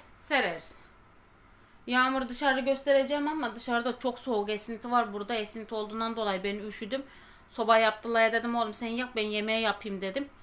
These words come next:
"Ne yapacaksın anne?" dedi. Dedim, "Taze fasulye yapayım. Yanına da azıcık pilav pişireyim," dedim. O da "Tamam," dedi. O sobayı yakıyordu.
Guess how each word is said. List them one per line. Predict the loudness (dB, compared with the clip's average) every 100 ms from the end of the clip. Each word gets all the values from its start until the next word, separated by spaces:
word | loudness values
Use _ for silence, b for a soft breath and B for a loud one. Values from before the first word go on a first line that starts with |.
| B B B B -2
"Ne | 4
yapacaksın | 4 2 0 2
anne?" | 2 0
dedi. | -2 0
Dedim, | -2 -4 2
"Taze | 4 4 2
fasulye | 0 -2 -2 0
yapayım. | 0 -2 -6 -10 -10
Yanına | -6 -2 -2
da |
azıcık | -2 -4 -6
pilav | -4 -4
pişireyim," | -4 -6 -4 -4
dedim. | -2 -4 -6 -12 B B B B -12 -4
O |
da | -2 -2
"Tamam," | 0 0 0
dedi. | -2 -2
O | -2
sobayı | -2 0 2 2
yakıyordu. | -2 -2 -4 -4 -6